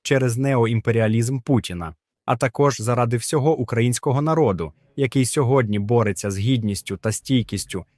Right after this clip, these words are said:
за свою єдність. Імперія.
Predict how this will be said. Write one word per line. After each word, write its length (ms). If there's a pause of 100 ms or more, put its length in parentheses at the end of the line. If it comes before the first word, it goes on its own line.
(100)
за 160
свою 320
єдність. 640 (2500)
Імперія. 840